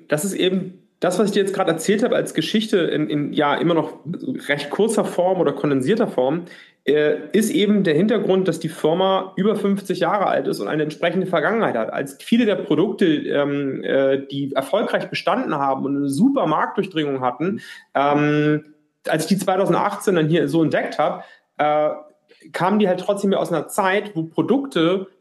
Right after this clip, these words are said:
Speaker 1: noch ganz anders vermarktet wurden. Heute ist es völlig klar, dass bei den Produkten der Name und solche Themen im Vordergrund stehen. Ähm, alleine durch Social Media, dass da ganz andere Kon-, also, äh, Zusammenhänge zwischen einer Marke
Speaker 2: Mhm.
Speaker 1: und dem, und dem Kunden bestehen müssen, um erfolgreich zu sein, um deren Aufmerksamkeit zu bekommen,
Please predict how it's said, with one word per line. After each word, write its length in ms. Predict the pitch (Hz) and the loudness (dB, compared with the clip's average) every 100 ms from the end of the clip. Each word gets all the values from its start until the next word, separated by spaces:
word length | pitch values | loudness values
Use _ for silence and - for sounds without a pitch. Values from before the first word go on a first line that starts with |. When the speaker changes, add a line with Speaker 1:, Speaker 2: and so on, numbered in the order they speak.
| _ | _
Speaker 1:
noch 200 | 165 170 | -2 0
ganz 200 | 185 170 | 0 0
anders 300 | 165 190 190 | 0 0 0
vermarktet 500 | 175 156 196 - 147 | 0 0 -2 -6 -6
wurden. 180 | 120 123 | -4 0
Heute 180 | 190 | 0
ist 60 | 226 | 0
es 120 | 196 | -4
völlig 300 | - 190 185 | -2 -2 -4
klar, 300 | - 156 202 | -4 0 2
dass 180 | 220 202 | 0 0
bei 80 | 147 | -2
den 160 | 147 | -2
Produkten 460 | - 151 175 175 165 | -4 -4 -4 -2 0
der 80 | 147 | 2
Name 480 | 135 156 185 175 165 | 2 2 2 2 0
und 120 | 139 | 0
solche 280 | 147 151 139 | -2 -2 -2
Themen 260 | 170 165 | -2 0
im 60 | 156 | 0
Vordergrund 500 | - 185 196 165 165 | 0 0 0 0 -4
stehen. 400 | - 170 170 170 - - | -2 -2 -2 -4 -14 -4
Ähm, 300 | 143 147 - | 0 2 2
alleine 240 | 143 165 170 | 2 0 0
durch 160 | 165 | 0
Social 260 | - 185 175 | 0 0 2
Media, 400 | 165 202 190 160 | 2 2 2 2
dass 140 | 151 | 0
da 80 | 160 | 0
ganz 200 | 160 160 | -2 -2
andere 420 | 175 170 175 170 | -4 0 0 0
Kon-, 220 | - 175 | -2 -8
also, 200 | 170 147 | -4 -4
äh, 400 | 214 - - - | -4 -8 -8 -6
Zusammenhänge 580 | - 160 175 208 185 180 | -4 -2 2 2 4 2
zwischen 220 | 180 170 | 0 -4
einer 180 | 151 156 | -2 0
Marke 400 | 147 135 180 208 | 0 2 2 2
Speaker 2:
Mhm. 60 | 180 | 2
Speaker 1:
und 160 | 160 | 0
dem, 200 | 165 156 | -2 -4
und 120 | - 151 | -4 -8
dem 100 | 147 | -2
Kunden 360 | 196 233 175 | 0 0 0
bestehen 460 | 156 - 190 180 160 | -2 -2 0 2 2
müssen, 300 | 202 277 226 | 2 2 0
um 80 | 160 | 0
erfolgreich 540 | 143 147 139 139 135 | 0 0 0 0 -4
zu 120 | 139 | -4
sein, 180 | 135 147 | -4 -2
um 120 | 143 | 0
deren 200 | 147 139 | -2 -2
Aufmerksamkeit 760 | 123 226 214 151 - 147 139 135 | 0 -2 0 -4 -4 -6 -4 -4
zu 120 | 135 | -8
bekommen, 360 | 135 135 147 | -6 -2 0